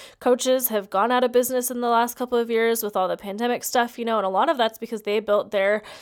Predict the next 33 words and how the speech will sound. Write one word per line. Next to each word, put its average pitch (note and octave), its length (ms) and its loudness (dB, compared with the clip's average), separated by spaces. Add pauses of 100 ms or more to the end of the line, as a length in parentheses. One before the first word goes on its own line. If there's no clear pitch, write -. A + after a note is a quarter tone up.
(180)
uh, G#3 240 2
business A3+ 640 -2 (100)
on G3+ 560 0
sand. C#4+ 640 -4
You A3+ 60 -8
know, G#3+ 140 -4
they A3 80 0
didn't A#3 320 -4
build C4 240 2
it G3 240 0 (220)
on G#3 260 2
a G3 100 -4
foundation G3+ 640 -4
of G3 260 -2 (280)
stone. G#3 440 2
And G#3 140 -6
so A#3 100 0
I'm A3+ 100 0
pretty C4 180 -4
proud A3+ 280 2
of A#3+ 80 -2
myself G#3+ 460 -2
that G#3+ 80 0
I G3 80 0
have F#3+ 160 -16
weathered G#3 380 0
those G#3 200 -2
storms A3+ 360 -4
and G3+ 60 -6
I'm F#3 120 -8
continuing G#3 580 -8
to G#3 120 -10
weather G3 360 -2